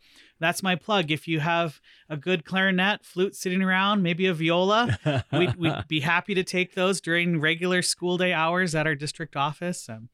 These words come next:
Speaker 1: you can always call us and we'll, we'll give you directions on that. But that's my plug. <laughs>
Speaker 2: Yeah, it's a, it's a good plug. I like that one. That's one of the best we've ever had on this show. <laughs> All right. Uh, so when it came to you,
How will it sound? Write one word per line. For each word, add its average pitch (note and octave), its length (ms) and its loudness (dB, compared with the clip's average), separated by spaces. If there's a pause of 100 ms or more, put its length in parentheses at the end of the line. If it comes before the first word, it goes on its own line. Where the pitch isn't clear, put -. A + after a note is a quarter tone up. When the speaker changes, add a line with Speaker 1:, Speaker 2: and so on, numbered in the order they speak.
(400)
Speaker 1:
you C3 100 -18
can C3+ 140 -6
always C3+ 180 0
call C3 380 -4
us D3+ 200 -2
and B2+ 100 -2
we'll, B2 240 0
we'll A#2+ 100 -10
give B2 160 -6
you B2+ 80 0
directions A#2+ 480 -6
on A#2+ 140 -8
that. A#2+ 280 -10
But G#2 140 -16 (100)
that's E3 220 -2
my E3 100 0
plug. C3 400 -2
<laughs> - 40 -20 (140)
Speaker 2:
Yeah, A#2 220 2
it's - 100 4
a, C#3 140 0
it's A#2+ 160 0
a B2 60 2
good A2 260 0
plug. E2+ 300 0
I F2+ 80 2
like G2+ 260 2
that F2 220 0
one. D#2 240 -2
That's F2+ 180 -4
one A2+ 140 -2
of G2+ 80 0
the F#2+ 40 0
best G#2 280 0
we've G2+ 140 0
ever G2 180 0
had G2+ 240 2
on E2 100 0
this F2 160 0
show. F2+ 380 0 (140)
<laughs> - 1040 -8
All F#3 300 4
right. D#3+ 320 2
Uh, C#3+ 140 4
so D3 560 2
when D3+ 220 0
it D3 80 -4
came F3+ 240 2
to C3 160 0
you, C3+ 580 2